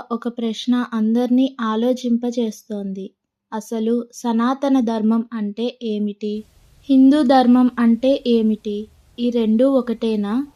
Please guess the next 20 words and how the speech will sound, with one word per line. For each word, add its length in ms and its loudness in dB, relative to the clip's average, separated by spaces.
లేక 320 -4
వీటి 260 -2
మధ్య 400 -2
ఏవైనా 520 0
తేడాలు 580 -2
ఉన్నాయా? 460 -4
చాలామంది 880 2
ఈ 140 -2
రెండు 420 2
పదాలను 600 2
ఒకే 320 -2
అర్థంలో 600 2
వాడుతుంటారు, 960 -4
కానీ 360 -2
లోతుగా 580 0
పరిశీలిస్తే 920 -2
ఇవి 280 2
పూర్తిగా 540 0
ఒకటి 340 -2
కావు. 340 -4